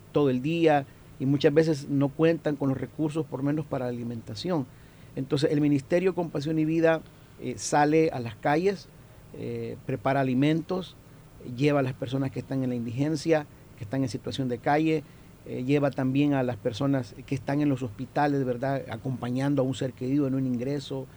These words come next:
en una emergencia, en una operación. Y ahí llevamos a, a ellos no solamente el alimento, como ya lo mencioné, sino que también la palabra de Dios, ¿verdad? Eh, esa esperanza que trae el Evangelio, porque, como lo decía,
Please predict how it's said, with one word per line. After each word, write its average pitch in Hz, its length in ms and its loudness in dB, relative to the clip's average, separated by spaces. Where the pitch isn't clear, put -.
en 135 120 -2
una 139 100 4
emergencia, 135 680 -2
en 127 80 -2
una 135 140 -2
operación. 127 560 -2
Y 147 140 2
ahí 156 120 6
llevamos 165 380 2
a, 147 40 0
a 147 320 0
ellos 147 280 -2
no 139 320 0
solamente 180 400 2
el 165 60 6
alimento, 143 480 0
como 127 180 -6
ya 135 140 -2
lo 139 80 -2
mencioné, 127 420 -4
sino 143 180 -2
que 127 100 -6
también 135 340 -2
la 135 80 -2
palabra 127 360 -6
de 117 120 -8
Dios, 135 240 -8
¿verdad? 98 220 -12
Eh, 135 180 -2
esa 151 180 2
esperanza 151 540 0
que 131 140 -6
trae 143 200 -2
el 135 60 0
Evangelio, 147 440 0
porque, 131 400 -8
como 135 160 -2
lo 131 80 2
decía, 135 380 0